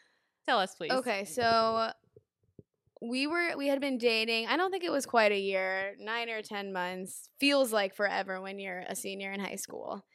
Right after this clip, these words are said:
Speaker 2: So I was planning on going to T C U in Texas, and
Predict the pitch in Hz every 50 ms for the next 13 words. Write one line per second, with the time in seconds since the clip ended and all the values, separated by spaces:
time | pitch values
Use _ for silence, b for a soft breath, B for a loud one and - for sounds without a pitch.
0 | b b b b b b b - - - 240 247 240 233 - - 214 220 220 220
1 | 226 240 247 247 247 262 262 247 - - - - - 226 220 214 214 214 220 220
2 | 220 220 214 214 208 208 208 214 214 214 - - 226 220 - - 226 220 214 208
3 | 202 202 202 202 208 214 - 214 202 202 - - - 214 208 208 214 214 - -
4 | - _ _ - 220 208 208 208 208 208 202 208 208 202 202 202 208 202 202